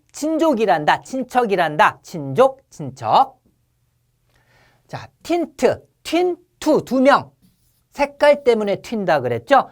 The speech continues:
그래서 색깔, 색조. 그 염색한 거죠? 염색, 염색하다. 그다음에 ambiguous,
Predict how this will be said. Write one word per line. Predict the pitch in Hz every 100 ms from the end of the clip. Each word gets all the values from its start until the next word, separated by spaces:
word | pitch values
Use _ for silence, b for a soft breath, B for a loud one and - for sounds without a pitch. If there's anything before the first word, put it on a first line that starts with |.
| _
그래서 | 131
색깔, | 131 254 247 - 247
색조. | 233 175 - 220 - b -
그 | 233
염색한 | 131 156 202 262 214 175
거죠? | 156 254 -
염색, | 123 117 120 220
염색하다. | 113 110 110 110 104 98 101 175 269 b b b
그다음에 | _ 120 220 -
ambiguous, | 143 160 165 262 294 226 214 185 - 190